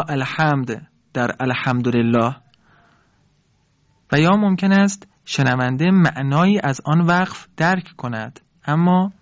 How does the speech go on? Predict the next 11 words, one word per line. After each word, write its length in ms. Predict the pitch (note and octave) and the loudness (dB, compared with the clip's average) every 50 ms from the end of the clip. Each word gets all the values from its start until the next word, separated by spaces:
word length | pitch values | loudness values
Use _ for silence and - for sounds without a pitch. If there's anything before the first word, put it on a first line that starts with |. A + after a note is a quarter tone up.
| _ _ _ _ _ _ _ _ _ _ _ _ _ _ _ _ _ | _ _ _ _ _ _ _ _ _ _ _ _ _ _ _ _ _
اون 160 | - F3 F3 | 2 4 4
معنا 640 | D#3 C#3 C3+ - - C3+ C#3+ D3 D#3+ E3+ F#3 G3+ - - - _ _ _ _ _ - | 4 4 2 0 0 -2 0 0 2 0 0 -2 -4 -10 -16 _ _ _ _ _ -2
مقصود 600 | C3+ C3+ C3 C3+ - - - - F3+ G3 F#3+ F3+ | -2 0 -2 -2 -6 -10 -8 -4 -4 -2 -2 -2
و 300 | D#3+ E3+ E3 E3+ F3+ F#3 | -2 0 0 0 -2 -4
مراد 540 | F3 D3 C3+ C3 C3 C3 C3 B2+ B2 A#2 B2 | -6 -6 -6 -4 -4 -2 -2 -2 -2 -2 -4
خداوند 640 | B2 - - B2 B2 B2 A#2+ A#2+ B2+ A#2+ A#2+ A#2+ B2 | -6 -4 -4 -2 0 0 0 0 0 -2 -2 -2 -2
متعال 520 | A#2+ A#2+ A#2+ A#2 - - - D3 D3 C#3 | -4 -4 -4 -4 -4 -2 0 0 0 0
نیست، 500 | A#2+ A#2 A#2+ A#2+ B2 C3 - - - - - _ _ _ _ _ _ _ _ _ _ _ _ _ - C3+ | 0 -4 -6 -8 -10 -10 -12 -16 -20 -20 -20 _ _ _ _ _ _ _ _ _ _ _ _ _ -2 0
مانند 380 | C3 C#3 C#3+ C#3+ D#3 E3+ E3 F3+ F3 F3 F3 F3 E3+ - - _ _ _ _ _ _ _ _ _ _ _ _ _ _ _ _ _ - | 2 2 2 2 2 2 2 0 0 0 0 -2 -4 -8 -12 _ _ _ _ _ _ _ _ _ _ _ _ _ _ _ _ _ -4
وقف 320 | C#3 C#3+ D#3 E3 - - | -2 0 -2 -2 -4 -6
بر 380 | F#3 E3 E3 D#3+ E3 E3+ F3 | -6 -4 -2 -2 -2 -4 -6